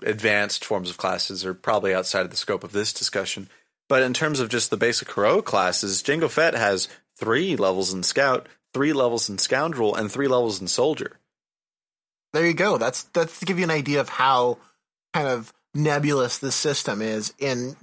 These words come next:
Speaker 2: the way classes work. You can kinda go back and forth on several classes if you'd like.
Speaker 1: You can mix and match. You can choose the parts of a class you like the most and take them with you as you level up.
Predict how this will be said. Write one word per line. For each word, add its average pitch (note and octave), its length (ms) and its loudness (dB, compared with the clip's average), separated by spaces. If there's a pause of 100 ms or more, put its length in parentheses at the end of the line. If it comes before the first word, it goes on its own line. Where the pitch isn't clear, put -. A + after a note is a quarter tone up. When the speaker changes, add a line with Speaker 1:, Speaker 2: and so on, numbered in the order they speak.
(120)
Speaker 2:
the D3+ 120 -2
way C3+ 200 0
classes A#2+ 540 -2
work. E3 300 0
You C3+ 60 -8
can C3 120 -14
kinda C3+ 200 -2
go C3 80 -4
back A#2 340 -2
and A2+ 140 -6
forth C#3 360 -4
on B2 100 -4
several A2+ 300 -2
classes A#2 400 -2
if A2 140 -8
you'd A#2+ 140 -8
like. D#3 360 -2
Speaker 1:
You D#3 120 0
can C#3+ 120 2
mix C#3+ 220 2
and D3 80 0
match. F#3 380 0
You A2 80 -2
can A#2 160 -6
choose E3 480 0
the D3+ 100 -2
parts - 400 0
of A2+ 80 -4
a G#2+ 40 -4
class G2+ 420 2
you A#2 80 -2
like G2 260 0
the - 80 -4
most F#2+ 380 -4
and G#2+ 100 -10
take G2+ 240 -4
them F#2+ 180 -6
with D#3 280 -2
you G#2 240 -2
as G2 260 -2
you G#2 80 -4
level G2 300 0
up. D3+ 200 0